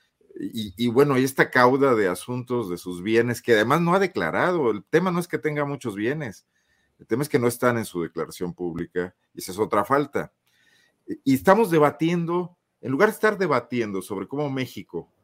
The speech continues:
está combatiendo a la corrupción, que es la piedra de toque de su historia política y de, y de todos los problemas que ha tenido este país para asumir, uh, todas las ventajas que tiene,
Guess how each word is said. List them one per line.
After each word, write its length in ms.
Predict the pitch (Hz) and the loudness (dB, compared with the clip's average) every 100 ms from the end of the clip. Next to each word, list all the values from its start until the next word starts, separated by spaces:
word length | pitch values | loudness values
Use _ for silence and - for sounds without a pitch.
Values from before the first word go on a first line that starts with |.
| _ _ _ _ _ _ | _ _ _ _ _ _
está 240 | - 127 | -6 -4
combatiendo 720 | 123 117 90 87 107 110 113 107 | -2 -2 -2 -4 -6 -6 -2 -2
a 20 | |
la 140 | 85 | -2
corrupción, 560 | 80 73 76 - 95 107 | -6 -12 -12 -12 -10 -4
que 180 | 117 139 | 2 4
es 460 | 175 - - - _ _ _ _ | 2 -4 -12 -16 _ _ _ _
la 240 | 110 107 - | -2 -2 2
piedra 440 | 135 156 151 151 | 4 4 4 2
de 120 | 123 | 2
toque 500 | - 131 135 _ 139 | 0 -2 -4 _ -6
de 140 | 131 107 | -4 -4
su 120 | - | -8
historia 420 | 95 - 120 123 | -8 -2 0 -2
política 840 | 92 95 123 - 131 - 135 131 _ _ _ _ _ _ | -6 -6 -8 -8 -12 -6 -6 -6 _ _ _ _ _ _
y 140 | 98 | -8
de, 240 | 92 98 92 | -4 -4 -4
y 80 | 104 | -6
de 440 | 95 98 95 87 - _ _ _ _ | -6 -4 -4 -6 -10 _ _ _ _
todos 380 | 131 135 143 127 | 6 6 6 4
los 180 | 107 - | 0 -4
problemas 520 | 95 104 117 123 - | -4 -2 -2 -2 -4
que 80 | 117 | -4
ha 60 | |
tenido 220 | 117 117 | -4 -6
este 200 | 117 - | -10 -10
país 340 | 90 92 104 - | -8 -6 -6 -8
para 320 | 104 92 87 | -6 -4 -4
asumir, 720 | 87 - 101 110 117 110 107 | -6 -10 -10 -6 -6 -8 -12
uh, 240 | - - - | -14 -16 -4
todas 280 | 113 117 107 | 2 4 4
las 120 | 82 | -2
ventajas 520 | 87 87 101 117 - | -4 -4 -4 -4 -12
que 120 | 85 | -14
tiene, 460 | - 110 123 131 | -6 -4 -4 -6